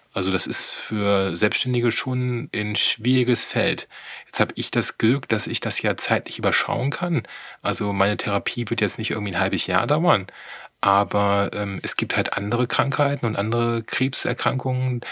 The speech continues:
bei denen ist das dann schwieriger. Und die werden, wenn sie selbstständig sind, nicht so gut abgefangen, wie wenn sie irgendwo angestellt sind. Da, ähm, kriegt man am ersten Tag vom ersten Arzt eine Krankschreibung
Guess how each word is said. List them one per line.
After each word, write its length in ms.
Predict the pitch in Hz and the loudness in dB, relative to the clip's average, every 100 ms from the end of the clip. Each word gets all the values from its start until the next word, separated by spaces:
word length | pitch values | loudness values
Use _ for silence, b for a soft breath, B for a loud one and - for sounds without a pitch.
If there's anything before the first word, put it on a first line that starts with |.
| B B B B - | B B B B -4
bei 100 | 107 | 0
denen 720 | 107 107 117 117 117 92 - - | 2 4 4 2 0 -4 -10 -4
ist 180 | - 113 | -2 0
das 180 | - | 0
dann 160 | - - | 0 -2
schwieriger. 680 | - 165 139 90 87 87 87 - | 0 2 2 2 2 0 -2 -12
Und 540 | - 98 95 - - - - | -8 -6 -4 -4 -4 -8 -4
die 160 | 101 90 | -2 2
werden, 580 | 113 120 131 127 123 98 | 4 4 2 0 0 -2
wenn 140 | 101 | -2
sie 80 | 98 | 2
selbstständig 480 | 101 - 143 143 - | 0 0 0 0 0
sind, 260 | 139 135 | -2 0
nicht 180 | 120 - | 0 2
so 140 | - | 0
gut 220 | 131 139 - | 0 -2 0
abgefangen, 720 | - 143 - 131 139 139 131 B B B | 0 -2 2 2 2 0 -2 B B B
wie 460 | 101 117 120 123 110 | -4 -2 0 0 2
wenn 180 | 113 | 2
sie 80 | 117 | 2
irgendwo 340 | 110 104 107 117 | 2 0 2 2
angestellt 560 | 113 117 90 85 76 | 2 2 0 -2 -2
sind. 540 | - 85 - - - - | -4 -4 -4 -6 -10 -6
Da, 440 | 90 90 95 95 - | 0 4 4 2 -2
ähm, 580 | 95 95 - - - - - | -6 -4 -6 -8 -10 -14 -12
kriegt 200 | - - | -8 -2
man 120 | 107 98 | 0 4
am 80 | |
ersten 260 | 95 110 127 | 4 2 0
Tag 340 | - 113 117 | 2 2 2
vom 240 | - - 104 | -2 -6 0
ersten 360 | 113 131 - | 2 2 2
Arzt 380 | 101 110 - - | 2 2 2 0
eine 300 | 107 104 101 B B B | -2 0 -2 B B B
Krankschreibung 760 | - 107 - - 156 156 104 | 0 2 2 2 2 2 0